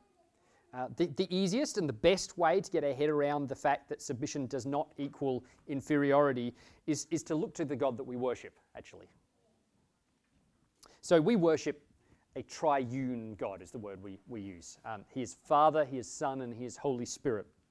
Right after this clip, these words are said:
They are co-equal is the word that we use in our belief statement when we talk about the Trinity. They are all God. They are all worthy of all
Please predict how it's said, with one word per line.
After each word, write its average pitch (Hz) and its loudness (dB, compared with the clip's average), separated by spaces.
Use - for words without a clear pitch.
They 139 4
are 123 6
co-equal 190 2
is 131 -6
the 160 0
word 160 4
that 143 -6
we 147 -2
use 139 -2
in 120 -6
our 117 -4
belief 139 0
statement 107 -6
when 107 -12
we 117 -8
talk 131 -4
about 117 -6
the 113 -12
Trinity. 104 -10
They 143 6
are 151 4
all 196 8
God. 175 6
They 156 8
are 156 4
all 190 10
worthy 180 6
of 151 2
all 175 8